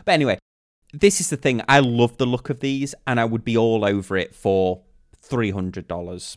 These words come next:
four hundred dollars. I'm not all over it until they can get their, I think that, and everything that E T A does and Sellita does is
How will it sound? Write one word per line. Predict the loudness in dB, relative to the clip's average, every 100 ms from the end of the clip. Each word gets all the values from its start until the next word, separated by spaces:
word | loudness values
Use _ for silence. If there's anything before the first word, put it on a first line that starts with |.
| -20
four | _ -2 0
hundred | 0 -4 -6 -6
dollars. | -6 -6 -10 -14 _ _ _ 0
I'm | 2 2
not | 2 2
all | 2 2
over | 2 0 -2 -2
it | -2 _ -4
until | -2 -2 -4 -2
they | 0 -2
can | -2 -6 -6
get | 0 2 2 -2 _ _ _ _ -6
their, | 2 4 4 2 -2 _ _ _ _ _ _ _ _ _ _
I | 0 2
think | 0 -4 -4 -2
that, | -4 -6 _ _ -2
and | -2 0
everything | -2 -2 -2 -4
that | -4
E | -6
T | -2 -2
A | 0
does | -2 -4 -6 -8
and | -10
Sellita | -8 -6 -6 -6
does | -6 -6 -6 -10
is | -6 -6 -6